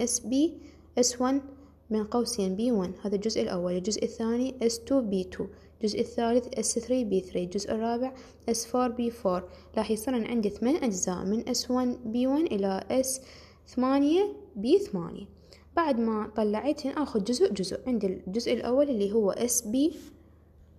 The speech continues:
إس بي، إس وان بي وان العفو، يساوي إذا قيمته اللي هي صفر واحد واحد صفر صفر صفر، اللي يحتوي على ست بتات. آخذ هذا الجزء،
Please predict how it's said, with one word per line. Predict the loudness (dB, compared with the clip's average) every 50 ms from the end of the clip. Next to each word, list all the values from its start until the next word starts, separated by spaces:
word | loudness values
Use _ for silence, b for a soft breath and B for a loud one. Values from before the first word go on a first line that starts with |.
| -4 -2
إس | -2 0 -2 -2
بي، | -4 -2 0 0 0 0 -2 -6 -14 -20 -20 -20 -20 -20 -20 -20 -20 -20 -20 -20 -20 -20 -20 -20 -20 -20 -20 -20 -20 -20 -14 -6 -2 0
إس | 0 0 0 0
وان | 2 4 4 4
بي | 4 2 2 2
وان | 0 0 -2 -4
العفو، | -4 -6 -6 -8 -6 -2 0 2 4
يساوي | 4 2 0 -2 -4 -4 -2 -2 -2 -2
إذا | -2 -2
قيمته | -4 -4 -2 0 0 0 0 0 2 2 2 2
اللي | 2 2 0 0 0 2
هي | 0 0 0
صفر | 0 -2 -4 -4 -4 -4 -4 -4 -4 -6 -10 B B B B B B -6 -2
واحد | 0 0 0 0 -2 -2 -6 -4 -2
واحد | 0 0 0 0 -4 -6 -6
صفر | -4 -4 -4 -4 -4 -8 -10 -8
صفر | -6 -6 -4 0 2 2 2
صفر، | 2 0 -2 -4 -4 -4 -4
اللي | -4 -2 -4
يحتوي | -4 -2 -2 -2 -2 -2
على | -2 -4 -4 -4
ست | -4 -4 -4 0 2 2
بتات. | 2 2 -2 -8 -8 -10 -14 -18 -20 B B B B B B B B B 2
آخذ | 2 2 2 0 2
هذا | 2 4 4 2
الجزء، | 2 0 -2 -4 -2 -2 -4 -8